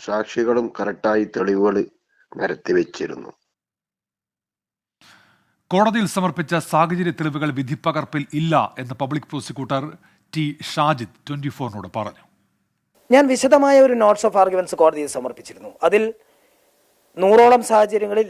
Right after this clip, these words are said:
Speaker 3: എൺപത്തേഴ് സാഹചര്യങ്ങൾ ഞാൻ ഹൈലൈറ്റ് ചെയ്തിട്ട് one by one കോടതിയിൽ ഹാജരാക്കിയതാണ്. ആ സാഹചര്യങ്ങൾ ആർഗ്യുമെന്റ് നോട്ട്സ് ആകുമ്പം അത് born part of the records എന്നാണ്. എന്നാൽ ആ സാഹചര്യങ്ങൾ വിധിപ്പകർപ്പിൽ കാണുന്നില്ല.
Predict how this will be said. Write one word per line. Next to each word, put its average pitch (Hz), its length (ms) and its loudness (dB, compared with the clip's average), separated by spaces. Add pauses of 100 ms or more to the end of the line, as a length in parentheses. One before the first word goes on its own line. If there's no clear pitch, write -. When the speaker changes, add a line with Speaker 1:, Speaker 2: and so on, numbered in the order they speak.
Speaker 3:
എൺപത്തേഴ് 220 540 -2
സാഹചര്യങ്ങൾ 180 520 -2 (100)
ഞാൻ 170 100 -2 (240)
ഹൈലൈറ്റ് 180 540 0
ചെയ്തിട്ട് 170 280 -8 (100)
one 151 220 -2
by 170 80 -2 (160)
one 156 100 -2 (160)
കോടതിയിൽ 139 380 -4
ഹാജരാക്കിയതാണ്. 110 680 -16 (1300)
ആ 190 40 6 (720)
സാഹചര്യങ്ങൾ 190 760 0 (580)
ആർഗ്യുമെന്റ് 208 380 -2
നോട്ട്സ് 185 280 -2
ആകുമ്പം 190 320 -4
അത് 175 120 -2 (320)
born 160 240 0
part 165 180 -4
of 156 100 -20
the 139 120 -4
records - 320 -8
എന്നാണ്. 92 220 -20 (340)
എന്നാൽ 170 280 0
ആ 190 160 0 (100)
സാഹചര്യങ്ങൾ 180 560 -6 (400)
വിധിപ്പകർപ്പിൽ 165 640 -6 (320)
കാണുന്നില്ല. 151 420 -10